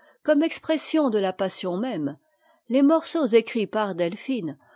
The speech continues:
au moment où elle se croit à jamais séparée de Léonce, sont-ils sans comparaison les plus beaux. Mais ce qui est toujours charmant, c'est la peinture nuancée des mouvements les plus délicats du cœur. Il y a, entre autres,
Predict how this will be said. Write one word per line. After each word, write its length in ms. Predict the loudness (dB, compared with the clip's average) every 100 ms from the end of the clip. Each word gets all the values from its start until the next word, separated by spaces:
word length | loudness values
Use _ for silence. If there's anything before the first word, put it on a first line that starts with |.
| _ -4
au 120 | 2
moment 340 | 4 4 4
où 60 | 4
elle 100 | 2
se 160 | 2
croit 280 | 0 0 -2
à 100 | -2
jamais 420 | -2 -2 0 -2
séparée 540 | -2 -4 -6 -6 -2 0
de 100 | 0
Léonce, 640 | 0 -2 -2 -6 -8 -16 _ _ _ _ _ _ _
sont-ils 600 | -4 0 0 2 0 0
sans 200 | -4 -4
comparaison 720 | 0 0 2 0 0 -2 -4
les 140 | -2 -2
plus 220 | -2 -4
beaux. 280 | -4 -8 -10 _ _ _ _ _ _ _ _ 0
Mais 220 | 2 2
ce 160 | 0
qui 220 | -4 0 -2
est 120 | -2
toujours 360 | -4 -2 -4
charmant, 540 | -4 -6 -6 -4 -6 -6 -10 _ _ _ _
c'est 200 | -2 2
la 140 | 2
peinture 520 | 2 0 0 -2 0
nuancée 640 | 4 6 4 2 0 2 2
des 140 | 2
mouvements 460 | 0 -2 -2 0 0
les 120 | 0
plus 240 | -2 -8
délicats 520 | 0 0 0 -6 -10 -10
du 140 | -12
cœur. 520 | -12 -8 -8 -8 -14 _ _ _ _ _ _ _ _ _
Il 180 | 2 4
y 140 | 4
a, 300 | 2 0 -6
entre 380 | -8 -8 -8 -6
autres, 320 | -4 -4 -8